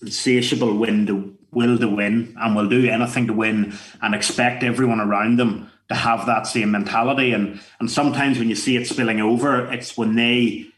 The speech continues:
feel that maybe somebody else in that, in that particular moment doesn't have that same will to win. And, and it's just, it's a desperation at times to want to be the best. And I think as a captain,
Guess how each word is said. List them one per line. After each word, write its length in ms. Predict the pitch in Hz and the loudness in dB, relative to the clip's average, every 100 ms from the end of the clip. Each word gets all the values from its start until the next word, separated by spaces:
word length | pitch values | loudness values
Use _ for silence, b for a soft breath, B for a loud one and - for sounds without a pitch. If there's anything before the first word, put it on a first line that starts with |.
| - | -12
feel 420 | - 120 117 110 | -2 2 4 2
that 380 | 107 - - _ | 0 -4 -12 _
maybe 220 | 120 101 | -4 -2
somebody 560 | 110 - 117 127 131 110 | -2 -2 0 2 2 2
else 320 | 117 127 - | 2 0 -2
in 120 | 117 | 0
that, 360 | 113 107 - - _ | 0 0 -4 -14 _
in 100 | 113 | -4
that 400 | 107 104 104 - - | 0 -2 -4 -12 -14
particular 540 | - 139 127 123 110 | -6 -4 -2 0 2
moment 500 | 107 117 131 123 B B B _ | 2 4 2 -2 B B B _
doesn't 280 | 123 123 123 | -2 0 0
have 300 | 120 120 - | 0 -2 0
that 220 | 113 107 | -2 -2
same 340 | - 117 107 107 | -4 -2 0 0
will 200 | 110 104 | 0 0
to 80 | |
win. 260 | 101 123 175 | 0 0 2
And, 120 | 143 | 2
and 280 | 120 135 127 | 0 0 0
it's 140 | 123 | 0
just, 260 | - 160 143 | 0 -2 -2
it's 200 | 127 - | -4 -4
a 80 | 107 | -2
desperation 720 | 135 151 - 113 131 131 147 | 0 -2 -2 0 0 0 -2
at 120 | - | -2
times 580 | 147 147 127 98 - B B B | 0 2 2 0 -4 B B B
to 80 | 117 | 0
want 300 | 113 117 - | 2 0 0
to 60 | |
be 140 | 110 110 | 0 0
the 100 | 104 | 0
best. 540 | 107 120 135 - - B B B B B | 0 0 0 -4 -12 B B B B B
And 140 | - 131 | -6 0
I 260 | 127 131 - | 2 2 2
think 180 | 151 | 0
as 100 | 147 | 0
a 60 | 127 | -2
captain, 720 | - 127 - 143 120 104 - | -2 -2 0 2 2 0 -8